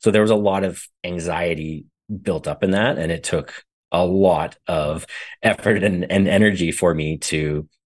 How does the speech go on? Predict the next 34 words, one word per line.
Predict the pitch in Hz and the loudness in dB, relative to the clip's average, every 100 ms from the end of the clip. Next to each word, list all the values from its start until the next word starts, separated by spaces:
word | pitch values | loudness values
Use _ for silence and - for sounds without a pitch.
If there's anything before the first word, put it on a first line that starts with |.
| - | -8
um, | 156 156 143 151 147 - _ - | -4 -2 -2 -4 -6 -8 _ -2
to, | 95 98 | 2 2
to | - | 4
work | 196 226 | 2 2
up | 220 | -2
the | |
courage | 190 320 113 131 - | 0 2 2 0 -6
to, | - 92 85 | 0 0 0
to | - | -6
step | - 76 - | -4 -4 -4
into | 80 76 | -6 -6
that | 71 67 - - - - - - _ _ _ | -4 -2 -2 -8 -18 -18 -18 -20 _ _ _
classroom. | - 92 80 82 55 | 0 0 0 -4 -4
So | - 107 | 2 4
I | 113 | 6
remember | 123 120 120 | 4 4 0
as | - | 0
soon | 113 | -2
as | 113 | 2
I | 117 | 2
went | 107 | 2
in, | 95 90 90 - | 2 -2 -6 -10
I | 85 | -8
thought, | 76 71 - _ - | -4 -6 -6 _ -8
"I | 80 | -6
need | 78 | -2
to | |
blend | 92 107 120 | 4 4 4
in. | 92 | 2
I, | 71 | -2
I | 92 85 76 | -6 -4 -4
need | 78 87 - | -4 -4 -2
to | |
look, | 101 101 | 0 0